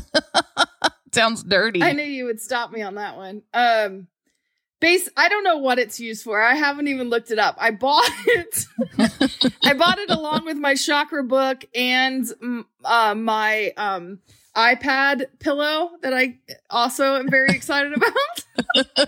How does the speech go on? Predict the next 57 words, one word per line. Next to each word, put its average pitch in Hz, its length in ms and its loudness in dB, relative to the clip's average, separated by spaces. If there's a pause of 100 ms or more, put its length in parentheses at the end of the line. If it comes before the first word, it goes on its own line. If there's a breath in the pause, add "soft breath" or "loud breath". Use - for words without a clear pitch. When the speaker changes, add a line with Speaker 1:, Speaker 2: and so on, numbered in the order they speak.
(300)
Speaker 1:
<laughs> - 300 -8
Which 302 200 0
I 302 120 6
have 294 200 2
also 269 340 0
loved 233 360 2
all 226 120 2
the 220 100 -4
pictures 247 520 -2
of. 277 320 4
Like, 233 240 0
you 269 160 2
have 294 120 0
been 247 160 0
using 233 400 0
that 196 260 2
thing 208 300 0
like 190 260 2
nobody's 185 600 0
business. 180 760 0
Speaker 2:
Look, 240 280 2
this 359 200 -2
is 415 160 -6
why 349 180 4
I 320 40 2
don't 269 180 -2
need 269 140 -6
anyone 240 400 -4
going 208 260 -6
shopping 208 460 -4
for 208 180 -12
me 202 200 -14
for 208 160 -14
Christmas 214 400 -8
presents, 196 480 -6
because 240 300 0
I 254 120 2
buy 247 280 4
myself 254 520 -2
what 220 120 -6
I 196 100 0
want 180 360 -6
when 180 140 -10
I 170 80 -10
need 175 240 -8
it. 247 280 2
And 208 180 -4
this 262 200 2
thing 285 240 0
Speaker 1:
I 156 80 4
Speaker 2:
has 147 100 2
Speaker 1:
love 131 180 4
it. 127 40 0
Speaker 2:
changed 107 200 -6
my 170 180 -2
life. 139 340 -4
Like, 196 220 0